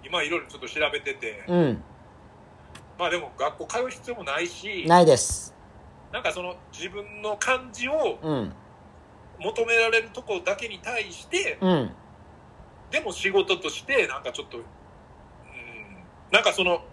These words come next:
Speaker 1: それこそこっちの伊勢とか、
Speaker 2: うん。
Speaker 1: 自分の渡来とかの、まあ、その、ジョンさんが言ってたみたいに、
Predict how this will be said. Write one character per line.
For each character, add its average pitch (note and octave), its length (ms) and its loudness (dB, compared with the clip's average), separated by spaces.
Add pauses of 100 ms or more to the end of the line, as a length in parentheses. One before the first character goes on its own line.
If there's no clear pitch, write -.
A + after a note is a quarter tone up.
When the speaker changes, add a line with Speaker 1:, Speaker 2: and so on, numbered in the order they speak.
(120)
Speaker 1:
そ - 140 0
れ C4 100 2
こ - 80 4
そ C#3 100 2
こ C3+ 120 2
っ - 20 -2
ち - 120 -2
の B2+ 100 2
伊 D#3+ 100 -2
勢 C3 180 4
と - 180 -10
か、 G2+ 420 -4
Speaker 2:
う E3 60 -2
ん。 - 20 2
Speaker 1:
自 C3+ 120 2
分 B2+ 140 -4
の B2+ 80 -8
渡 C3+ 220 0
来 C3 160 -2
と B2+ 100 -14
か A#2+ 160 -16
の、 A#3+ 200 -8 (600)
ま C#3 140 -4
あ、 G#2+ 40 -10
そ B2 120 -14
の、 A2 100 -16 (140)
ジ E3 100 -4
ョ E3 80 -2
ン C#3+ 40 -10
さ B2 100 -10
ん - 20 -18
が A2 80 -12
言 A#2+ 80 -8
っ - 20 -14
て C3 60 -12
た B2 80 -8
み A#2 60 -16
た C3 180 -4
い C3+ 80 -6
に、 A3 180 -12